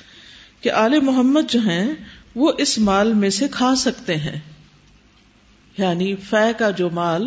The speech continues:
نبی صلی اللہ علیہ وسلم کے پاس تھا، جس میں سے آپ ازواج کا سالانہ خرچ دیا کرتے تھے، آپ کی وفات کے بعد بھی آپ کی آل، یعنی آپ کی ازواج اور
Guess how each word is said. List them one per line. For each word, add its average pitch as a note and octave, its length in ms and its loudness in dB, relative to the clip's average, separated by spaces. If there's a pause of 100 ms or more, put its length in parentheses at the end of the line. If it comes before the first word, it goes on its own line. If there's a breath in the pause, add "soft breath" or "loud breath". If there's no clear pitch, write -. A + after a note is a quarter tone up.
(720 soft breath)
نبی G#3 180 0
صلی B3+ 120 0
اللہ F#3+ 160 2
علیہ F3 100 2
وسلم F3 440 -2
کے F#3+ 120 -6
پاس D3 320 -4
تھا، D#3+ 200 -8 (260)
جس A3 260 -4
میں G#3+ 100 0
سے G#3 140 -4 (120)
آپ F3+ 320 -2
ازواج F3 420 -2
کا F#3+ 120 -4
سالانہ E3 420 -4 (120)
خرچ E3 320 -4
دیا E3 200 0
کرتے D#3 320 -4
تھے، F#3 200 -6 (1400 loud breath)
آپ C4 400 0
کی B3 120 0
وفات G3 520 -2
کے F#3+ 160 2
بعد F3+ 360 0
بھی G3+ 180 -2 (640)
آپ G3 300 -2
کی F#3 220 -6 (800)
آل، F3 360 -2 (100)
یعنی F3 300 -4
آپ D#3+ 220 -4
کی D#3 120 -2
ازواج D#3+ 640 -2 (760 loud breath)
اور F#3+ 200 2